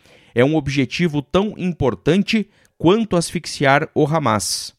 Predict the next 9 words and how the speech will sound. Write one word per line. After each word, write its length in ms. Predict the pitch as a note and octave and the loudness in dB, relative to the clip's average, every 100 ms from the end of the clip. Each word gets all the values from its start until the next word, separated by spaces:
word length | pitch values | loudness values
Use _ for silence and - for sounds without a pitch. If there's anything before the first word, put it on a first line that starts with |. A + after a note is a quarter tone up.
| _ _ _ _ - - | _ _ _ _ -8 -2
Evitar 420 | A#2 B2 D3+ D#3+ | 0 0 0 2
uma 140 | E3+ | 2
batalha 640 | D3+ C#3+ - G2+ F#2+ F#2 | 0 0 2 2 4 0
dentro 440 | F2+ C3 G3 - G#2 | 0 2 2 0 -4
de 120 | G2+ | -4
um 120 | F#2+ | -2
hospital 640 | G2 - F#2+ - G2+ F#2 - | -4 -6 -2 4 4 4 0
onde 300 | C3 C3+ A2+ | -2 0 0
ainda 320 | G#2 C3+ | 0 0